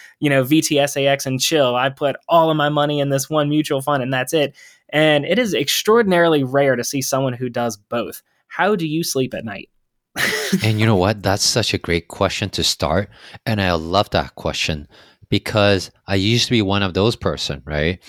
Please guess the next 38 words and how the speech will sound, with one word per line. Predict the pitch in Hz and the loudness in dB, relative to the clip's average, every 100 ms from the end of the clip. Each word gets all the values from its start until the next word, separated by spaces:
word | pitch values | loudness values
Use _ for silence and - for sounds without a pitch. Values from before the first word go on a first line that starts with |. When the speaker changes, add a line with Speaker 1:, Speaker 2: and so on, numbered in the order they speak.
| - - - - | -20 -20 -20 -10
Speaker 2:
Uh, | 98 92 92 | -4 -2 -2
I | 92 | -4
started | 90 - 113 120 107 | -6 0 2 2 0
stock | - 104 95 - | 0 0 0 -2
investing | 90 87 - 98 | -2 -2 -2 -2
in | 92 | -2
twenty | 82 90 87 | -2 -2 -2
eleven, | 80 80 82 101 101 | -2 -2 -2 -4 -6
second | - - 95 - 92 | -10 -6 -4 -4 -2
year | 90 87 | 0 0
of | 80 | 0
university. | 85 82 76 82 - 90 90 87 _ - - _ - | -2 -4 0 0 0 0 -2 -4 _ -20 -20 _ -6
I | |
studied | - 98 92 | -2 0 0
engineer, | 92 90 87 87 95 131 _ _ _ _ _ | 0 -2 -2 0 -2 -4 _ _ _ _ _
uh, | 90 85 85 | -4 -2 -2
trying | - 113 | 0 0
to | |
figure | 104 107 92 90 | 0 -2 0 2
it | |
out. | 87 98 - _ - | 2 2 -2 _ -14
I | |
started | - 107 104 98 | -4 0 2 0
buying | 80 90 90 92 | 0 0 0 -2
stocks, | - 85 80 85 - - _ _ _ _ - | -2 0 0 -2 -8 -18 _ _ _ _ -10
right? | 82 80 82 - - | -4 -2 -2 -6 -12
Investing | 87 87 - 90 | -4 -2 -2 -4
in | 82 | -2
banks, | 87 85 87 - | -2 -2 -4 -6
getting | - 85 | -4 -4
paid | - 85 - | -4 -4 -2
dividend. | 98 104 101 98 95 _ _ - | -2 2 2 0 -8 _ _ -10
I | |
was | 80 | -8
working | 76 90 98 110 | -4 -2 -2 -2
my | 95 85 80 - - | -2 -2 -2 -6 -2
butt | 127 | 2
off | 107 87 120 - | 4 4 2 -2